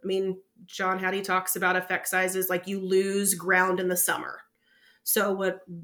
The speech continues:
we are twelve months, we are not nine months because we don't want our kids losing ground.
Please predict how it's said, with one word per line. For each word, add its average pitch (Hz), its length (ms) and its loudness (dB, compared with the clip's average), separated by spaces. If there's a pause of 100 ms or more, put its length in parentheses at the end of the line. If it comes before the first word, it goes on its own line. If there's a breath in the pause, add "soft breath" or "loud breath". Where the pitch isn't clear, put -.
(160)
we 180 160 4
are 190 100 2
twelve 185 320 -2
months, - 540 -4
we 220 140 -6
are 175 100 -2
not 185 220 -2
nine 160 200 0
months - 320 -6
because 180 300 -2
we 185 100 4
don't 185 160 0
want 190 160 0
our 190 80 6
kids 156 300 -6
losing - 320 -6
ground. - 400 -12